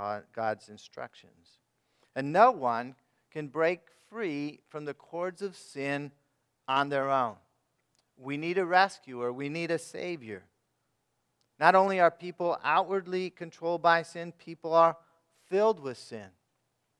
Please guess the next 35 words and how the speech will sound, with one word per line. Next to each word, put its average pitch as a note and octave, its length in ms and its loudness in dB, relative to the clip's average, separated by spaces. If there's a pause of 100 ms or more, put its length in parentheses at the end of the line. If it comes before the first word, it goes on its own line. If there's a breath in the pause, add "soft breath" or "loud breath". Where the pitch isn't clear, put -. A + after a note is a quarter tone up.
(960)
Romans D#3 240 -2
one E3+ 160 4
goes E3 200 -2
on D#3+ 160 4
to D#3+ 80 -8
say, D#3+ 240 0
"And D3+ 140 -4
since F3+ 260 -12
they D#3+ 160 -4
did D#3+ 200 -6
not D#3+ 280 2
see D3+ 220 -12
fit - 460 -8
to C#3+ 140 -10
acknowledge C#3 580 0
God," A2+ 460 -2
speaking C3+ 340 -18
of C#3 100 -8
unbelievers, A#2+ 600 -6
"God C#3 240 0
gave C#3+ 200 -2
them C#3 160 -8
up D3 260 0
to D3 140 -12
a C3 60 -6
debased C#3+ 580 -8
mind B2 460 -6
to B2+ 100 -16
do D3 320 -12
what C3+ 200 -4
ought B2+ 360 -2
not B2+ 360 -2
to B2 100 -20
be A2 160 -16
done. A2+ 380 -8